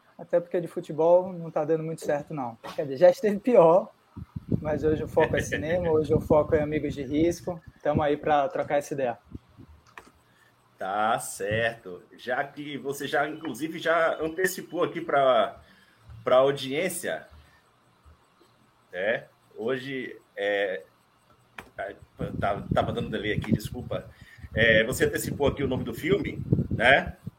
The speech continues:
Speaker 2: E
Speaker 1: Perdão.
Speaker 2: eu es-, acabei esquecendo de te apresentar também como, ah, o, o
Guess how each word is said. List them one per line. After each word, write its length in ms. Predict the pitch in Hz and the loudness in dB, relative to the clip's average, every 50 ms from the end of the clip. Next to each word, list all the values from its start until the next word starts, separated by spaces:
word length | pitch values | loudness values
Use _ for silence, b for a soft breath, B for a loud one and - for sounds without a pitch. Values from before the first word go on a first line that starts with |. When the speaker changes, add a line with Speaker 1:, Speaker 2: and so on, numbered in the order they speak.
| _ - | _ -6
Speaker 2:
E 760 | 120 123 127 127 127 131 127 127 120 120 120 117 113 113 110 | -4 -2 0 2 2 2 2 2 2 2 2 2 2 2 0
Speaker 1:
Perdão. 140 | - - - | -2 -4 -2
Speaker 2:
eu 120 | 143 156 - | 0 0 0
es-, 160 | - - - - | 0 -2 0 2
acabei 400 | 139 131 - 156 - 156 175 196 | 2 4 4 2 0 2 0 0
esquecendo 460 | 196 190 - - - 143 165 151 160 | -2 -2 0 0 0 0 0 -2 -2
de 120 | 160 165 160 | -4 -6 -2
te 120 | - 185 | 0 0
apresentar 560 | 156 - 165 165 147 156 139 113 135 139 143 | 0 2 0 0 0 0 -2 2 4 4 4
também 420 | 143 143 113 104 123 147 208 202 - | 4 0 -2 -2 -2 -4 -4 -6 -8
como, 800 | - 151 147 151 180 208 220 220 214 202 165 135 135 - - b b b b b _ - | -8 -4 -2 -2 -2 -2 -2 0 0 0 2 2 0 -2 -6 b b b b b _ -4
ah, 540 | 110 113 117 113 110 110 107 107 107 104 - 113 | -2 0 2 2 4 4 4 4 2 0 -2 -6
o, 120 | 117 110 - 131 | -10 -12 -12 -14
o 100 | - | -16